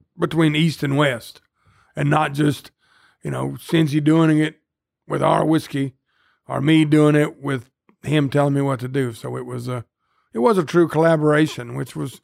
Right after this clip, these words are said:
was fun. And Shinji and me got to be good friends. And now when we get together, we laugh at,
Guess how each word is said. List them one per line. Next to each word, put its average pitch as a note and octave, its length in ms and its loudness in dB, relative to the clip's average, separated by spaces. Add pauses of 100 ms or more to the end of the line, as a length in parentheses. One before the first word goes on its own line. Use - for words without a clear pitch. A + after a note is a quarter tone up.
(280)
was - 80 -20
fun. F3+ 200 2
And C3+ 80 -2
Shinji F3 340 4
and D#3 80 0
me D#3 100 4
got D3+ 220 2
to C#3 180 -6 (520)
be D#3 100 4
good D3+ 220 2
friends. E3 600 2 (580)
And C3+ 340 -8
now D3+ 160 0
when C#3+ 100 -2
we D3 80 -2
get C#3+ 160 -4
together, D3 440 2
we C3+ 140 0
laugh C3+ 400 -2
at, C3 120 -10